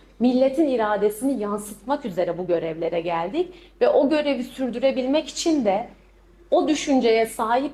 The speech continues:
insanların hangi iradeyle oy verdiğini düşünerek ve o temsiliyete uygun davranarak bu görevleri de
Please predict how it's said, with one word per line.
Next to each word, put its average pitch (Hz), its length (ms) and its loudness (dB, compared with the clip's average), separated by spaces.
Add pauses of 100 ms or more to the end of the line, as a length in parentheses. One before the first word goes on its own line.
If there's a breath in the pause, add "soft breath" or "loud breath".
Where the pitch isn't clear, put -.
(100)
insanların 233 800 -2
hangi 294 500 -2
iradeyle 233 680 0
oy 220 340 2
verdiğini 190 560 -2
düşünerek 240 560 -2 (440 soft breath)
ve 277 80 4
o 302 200 0
temsiliyete 262 680 0
uygun 240 520 -4
davranarak 196 680 -2
bu 247 100 -4
görevleri 180 560 0
de 285 160 0